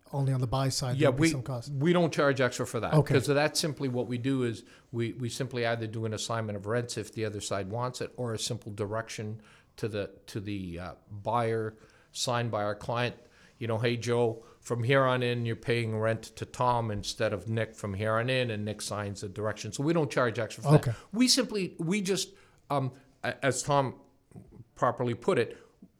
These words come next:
Speaker 2: it depends on what's a ti-, what's on the title. And that's based on the work that's involved for us. The
Speaker 1: Okay.
Speaker 2: more things that there, there's on the title of your property,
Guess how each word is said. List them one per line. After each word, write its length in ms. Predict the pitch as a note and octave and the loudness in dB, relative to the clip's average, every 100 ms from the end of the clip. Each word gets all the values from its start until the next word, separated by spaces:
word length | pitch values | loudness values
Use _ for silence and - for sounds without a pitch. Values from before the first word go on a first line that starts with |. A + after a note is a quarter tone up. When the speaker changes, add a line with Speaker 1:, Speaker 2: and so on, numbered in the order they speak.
| - | 2
Speaker 2:
it 140 | G3 | 4
depends 340 | G3 - G3+ F#3 | 4 -2 -2 0
on 160 | E3 | 0
what's 220 | E3 E3 | -2 -2
a 40 | C#3 | -6
ti-, 220 | - C3+ - | -4 -6 -4
what's 280 | C3 C#3 - | -6 -4 0
on 180 | C#3 C3+ | 0 0
the 60 | A#2 | -4
title. 420 | - A#2+ F2 C2 - _ _ _ _ B2+ | -2 0 0 -6 -16 _ _ _ _ -2
And 320 | A#2+ A#2 G#2+ | 0 0 2
that's 300 | C3+ C#3+ - | 2 2 -2
based 500 | A#2+ B2+ B2 A#2+ - | -4 2 2 2 -2
on 280 | A#2 A2+ G#2+ A2 | -2 -2 -6 -6
the 100 | A#2 | -4
work 380 | A#2 A#2 A2+ - | 0 0 -2 -6
that's 220 | G#2 - | -6 -6
involved 440 | A2 G2+ G2+ G2+ | -6 -2 0 -2
for 200 | - G#2 | -4 -6
us. 180 | D#2+ - | -6 -4
The 100 | - | 2
Speaker 1:
Okay. 120 | C#3+ | 4
Speaker 2:
more 100 | F3 | 4
things 280 | E3+ D#3+ C#3 | 2 0 0
that 160 | C3+ B2+ | -2 0
there, 120 | B2+ | -2
there's 280 | A#2+ B2 C3 | 0 0 2
on 140 | B2 | 0
the 60 | A2 | 2
title 260 | C#3+ C3+ | 2 2
of 80 | A#2 | 0
your 80 | D3 | -2
property, 540 | D#3 D3+ D3 D3+ D3 | 2 2 2 -2 -4